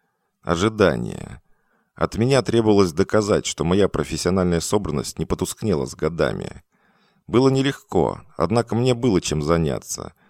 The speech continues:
А для ночей у меня были Виагра, Шизука и музыка и мелодрамы сороковых годов. Израильтяне, отслеживавшие киберпроникновение, сообщили, что в отношении Марти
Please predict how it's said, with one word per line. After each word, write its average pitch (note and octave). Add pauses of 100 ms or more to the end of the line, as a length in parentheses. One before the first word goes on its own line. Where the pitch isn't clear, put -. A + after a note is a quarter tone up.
(160)
А F2
для G2
ночей A#2+
у D#2+
меня F#2+
были F#2
Виагра, F2+
Шизука F#2
и F2
музыка F#2+
и F2
мелодрамы F2
сороковых D#2+
годов. D2 (680)
Израильтяне, A2
отслеживавшие D#2+
киберпроникновение, D#2+
сообщили, -
что C#2+
в C#2+
отношении F#2+
Марти F2+